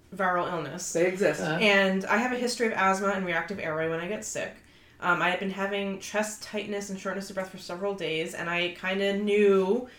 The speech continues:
Speaker 1: like, if it wasn't getting better, I'd have to go and get a breathing treatment. So I went to my local E R,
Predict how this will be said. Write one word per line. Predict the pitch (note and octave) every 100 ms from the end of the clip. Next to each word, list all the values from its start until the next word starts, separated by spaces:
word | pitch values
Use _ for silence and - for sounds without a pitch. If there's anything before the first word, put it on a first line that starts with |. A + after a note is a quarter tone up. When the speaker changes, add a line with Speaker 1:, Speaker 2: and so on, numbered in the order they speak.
| -
Speaker 1:
like, | - F#3 G3
if | G3+
it |
wasn't | F3+ F3+ G3+
getting | G3+ G3+
better, | G3 F#3
I'd | F#3
have | F3 F3+
to | G3
go | F3+
and | F3+
get | F#3+
a | G#3
breathing | G3 E3+ D#3+
treatment. | - D3+ F3 G#3
So | -
I | E3
went | E3 D#3+ E3 -
to | G3+
my | E3
local | D3+ - A#3+ C4+
E | G#3 F#3
R, | D#3+ B3+